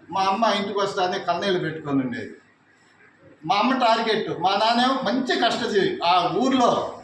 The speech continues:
మా నాన్నలాగా ఎవరు కష్టపడలేదన్నమాట. అలాంటి కష్టజీవి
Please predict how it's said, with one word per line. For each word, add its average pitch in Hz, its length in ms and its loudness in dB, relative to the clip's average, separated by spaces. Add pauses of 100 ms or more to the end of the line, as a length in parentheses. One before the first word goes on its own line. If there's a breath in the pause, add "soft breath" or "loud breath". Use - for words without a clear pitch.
(120)
మా 180 200 4
నాన్నలాగా 220 540 2
ఎవరు 196 260 4
కష్టపడలేదన్నమాట. 135 1080 -4 (560)
అలాంటి 202 460 0
కష్టజీవి 190 880 0